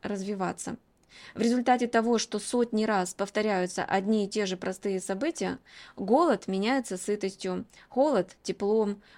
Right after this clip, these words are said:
мокрое становится сухим, появляется базовое восприятие внешнего мира –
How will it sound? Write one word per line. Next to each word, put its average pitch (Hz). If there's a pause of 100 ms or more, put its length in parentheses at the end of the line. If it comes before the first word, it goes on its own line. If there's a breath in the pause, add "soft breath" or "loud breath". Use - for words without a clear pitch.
мокрое 220
становится 180
сухим, 233 (420 loud breath)
появляется 247
базовое 220
восприятие 208
внешнего 190
мира – 226